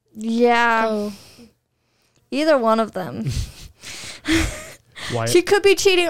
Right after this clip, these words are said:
Speaker 1: on Wyatt with Steven.
Speaker 3: My best friend in high school
Speaker 2: Ooh.
Speaker 3: was Wyatt. I called him out, Wyatt Stocks, at the beginning of this episode. Love you.
Speaker 1: <laughs>
Speaker 3: But I just feel like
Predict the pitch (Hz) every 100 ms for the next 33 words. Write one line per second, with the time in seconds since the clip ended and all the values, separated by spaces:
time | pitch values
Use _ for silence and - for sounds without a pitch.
0 | - 262 277 254 233 226 202 220 - -
1 | - - - - - 156 165 160 170 165
2 | 156 127 123 139 135 123 120 107 107 -
3 | - 131 120 120 127 131 110 107 113 107
4 | - - 104 - 120 113 113 113 110 110
5 | 110 104 107 117 107 104 110 120 113 107
6 | 101 277 - 269 240 233 240 127 127 -
7 | 139 139 127 -